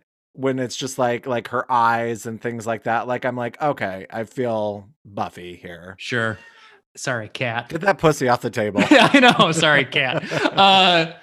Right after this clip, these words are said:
Speaker 2: yeah, it, it, it was very much at certain scenes where I'm like, "So this is Goosebumps for big kids." Like, uh, you know, a,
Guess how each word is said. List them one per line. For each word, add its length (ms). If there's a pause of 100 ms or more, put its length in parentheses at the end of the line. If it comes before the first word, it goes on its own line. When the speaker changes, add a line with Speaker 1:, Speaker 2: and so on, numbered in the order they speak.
(420)
Speaker 2:
yeah, 320
it, 240
it, 180
it 180
was 360
very 320
much 260
at 180
certain 440
scenes 420
where 100
I'm 160
like, 220
"So 100
this 160
is 140
Goosebumps 720
for 100
big 240
kids." 580
Like, 600
uh, 480
you 160
know, 400
a, 180